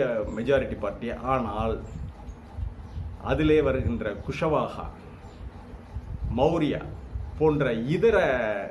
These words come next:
எஸ் சி இருக்காங்கல்ல, எஸ் சி, எஸ் டி, இவங்கெல்லாம்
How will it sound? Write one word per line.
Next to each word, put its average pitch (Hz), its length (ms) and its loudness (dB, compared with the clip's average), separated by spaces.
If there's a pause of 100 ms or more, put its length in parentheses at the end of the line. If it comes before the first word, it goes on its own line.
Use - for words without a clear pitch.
(140)
எஸ் 139 160 2
சி 156 120 -2
இருக்காங்கல்ல, 110 540 -2 (400)
எஸ் - 160 -2
சி, 143 100 -2
எஸ் 123 180 -2
டி, 110 120 -6 (140)
இவங்கெல்லாம் 190 580 4